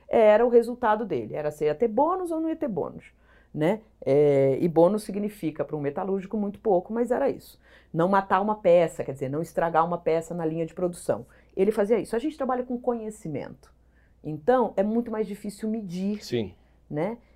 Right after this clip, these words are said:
Speaker 1: Então, o que eu costumo dizer assim, não é quantos e-mails você responde, nem quantas reuniões você participa,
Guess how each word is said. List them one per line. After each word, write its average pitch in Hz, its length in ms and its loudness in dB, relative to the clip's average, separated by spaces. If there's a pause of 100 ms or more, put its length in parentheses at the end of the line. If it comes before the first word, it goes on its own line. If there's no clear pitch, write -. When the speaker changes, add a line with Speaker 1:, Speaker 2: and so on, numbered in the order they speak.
(120)
Speaker 1:
Então, 208 460 4
o 202 80 -2
que 220 100 4
eu 226 80 8
costumo 226 380 -2
dizer 190 160 0
assim, 185 240 -4
não 254 180 0
é 285 80 0
quantos 285 400 -4
e-mails 247 360 -2
você 240 180 -2
responde, 170 580 0
nem 185 200 -6
quantas 214 340 -8
reuniões 180 320 -6
você 180 180 -12
participa, 160 640 -14